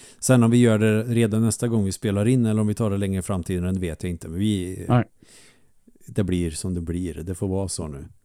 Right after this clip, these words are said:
Speaker 2: Så är det.
Speaker 1: Men vad fasen ska vi säga så då, så länge?
Speaker 2: Ja,
Speaker 1: Kny-,
Speaker 2: det kan vi
Speaker 1: knyter
Speaker 2: väl
Speaker 1: ihop
Speaker 2: göra.
Speaker 1: säcken.
Speaker 2: Sollen vi, sollen vi där sax och sammanbinden.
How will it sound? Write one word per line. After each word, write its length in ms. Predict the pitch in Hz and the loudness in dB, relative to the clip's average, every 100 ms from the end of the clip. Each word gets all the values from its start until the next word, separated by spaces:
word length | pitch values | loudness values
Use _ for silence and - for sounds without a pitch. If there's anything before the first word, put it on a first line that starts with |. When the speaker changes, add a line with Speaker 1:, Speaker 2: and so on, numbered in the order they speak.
| _ _ _ - | _ _ _ -6
Speaker 2:
Så 160 | - | 0
är 120 | 147 | 2
det. 120 | 160 147 - _ - _ _ _ _ _ | 2 0 -4 _ -20 _ _ _ _ _
Speaker 1:
Men 120 | 127 | 2
vad 100 | 135 | 4
fasen 300 | 139 101 101 | 4 2 -2
ska 200 | - 131 | 0 -2
vi 140 | 95 | -2
säga 460 | 82 135 123 82 101 | -2 0 0 -2 -4
så 220 | - - | -2 -2
då, 100 | 87 | -2
så 120 | - | -2
länge? 200 | 113 85 85 | -2 -2 -2
Speaker 2:
Ja, 220 | 160 151 104 | 4 4 2
Speaker 1:
Kny-, 260 | - - | -4 4
Speaker 2:
det 80 | 120 | 6
kan 140 | - | 8
vi 60 | 110 | 6
Speaker 1:
knyter 100 | 101 | 6
Speaker 2:
väl 140 | 110 | 4
Speaker 1:
ihop 140 | 117 104 | 4 2
Speaker 2:
göra. 120 | - - _ _ _ _ _ | -2 -8 _ _ _ _ _
Speaker 1:
säcken. 220 | - - 82 | -6 -4 0
Speaker 2:
Sollen 380 | 135 131 135 | 2 4 4
vi, 400 | 131 135 135 107 - | 4 4 2 -2 -8
sollen 420 | - 131 127 120 | -2 0 2 0
vi 200 | 117 117 | 0 0
där 180 | 113 110 | 0 -4
sax 480 | - - 131 - 107 | -4 -4 -4 -2 -2
och 100 | 101 | 0
sammanbinden. 680 | 113 113 107 85 76 87 | 0 2 2 0 -2 -6